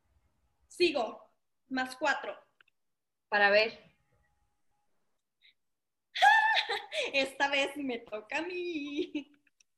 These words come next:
Speaker 1: Rosa.
Speaker 2: Sí.
Speaker 1: Has cometido una falta profesional grave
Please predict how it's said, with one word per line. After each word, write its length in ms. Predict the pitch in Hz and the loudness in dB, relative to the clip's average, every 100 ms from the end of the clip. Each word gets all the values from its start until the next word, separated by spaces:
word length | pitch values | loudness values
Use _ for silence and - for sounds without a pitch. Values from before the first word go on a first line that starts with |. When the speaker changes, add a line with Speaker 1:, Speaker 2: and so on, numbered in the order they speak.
| _ _ _ _ _ _ - | _ _ _ _ _ _ -18
Speaker 1:
Rosa. 760 | 262 233 233 233 254 - 339 415 605 698 - _ _ _ _ _ _ _ _ _ _ _ _ _ _ _ _ _ _ _ _ _ _ _ _ _ _ | -12 -6 -4 -4 -4 -8 -8 -6 -6 -8 -14 _ _ _ _ _ _ _ _ _ _ _ _ _ _ _ _ _ _ _ _ _ _ _ _ _ _
Speaker 2:
Sí. 320 | - 262 277 - - _ _ _ _ _ - 370 359 339 320 302 285 _ _ - | -10 -10 -12 -20 -20 _ _ _ _ _ -20 -16 -16 -16 -18 -20 -20 _ _ -4
Speaker 1:
Has 460 | 269 285 302 330 311 - _ - | 0 2 2 -2 -6 -18 _ -10
cometido 640 | 285 269 240 233 254 - | -8 -8 -8 -8 -10 -10
una 280 | 247 247 247 254 - | -10 -8 -10 -12 -10
falta 420 | 233 233 - 254 | -8 -8 -10 -12
profesional 640 | 240 233 220 196 208 226 | -12 -14 -16 -14 -12 -6
grave 520 | 240 233 202 185 165 | -4 -2 -4 -10 -16